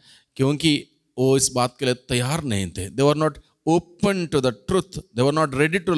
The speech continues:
listen to the truth। इसलिए जो सच्चाई को जिसने अपनाया नहीं, स्वीकार नहीं किया, वो निश्चित रूप से वो सत्य के मार्ग पर ना ही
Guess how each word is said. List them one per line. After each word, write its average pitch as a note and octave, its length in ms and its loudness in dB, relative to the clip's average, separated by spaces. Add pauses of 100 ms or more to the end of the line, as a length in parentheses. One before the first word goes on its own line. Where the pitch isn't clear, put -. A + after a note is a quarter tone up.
listen F3+ 320 4 (120)
to F#3 100 -2
the C3+ 100 0 (160)
truth। G3 220 -4 (340)
इसलिए F3+ 580 2 (420)
जो D3+ 60 0
सच्चाई E3+ 560 2
को G#3 160 2
जिसने E3+ 420 0 (280)
अपनाया D#3 580 0
नहीं, D3 280 2
स्वीकार E3 500 0
नहीं C3+ 300 0
किया, B2+ 220 2 (320)
वो C3 100 2
निश्चित D#3 460 0
रूप F#3 180 2
से C3+ 500 2 (200)
वो D3+ 120 2
सत्य F3 420 0
के D3 180 0
मार्ग B2+ 420 0 (100)
पर B2+ 100 -2
ना A#2+ 160 -2
ही D#3 160 2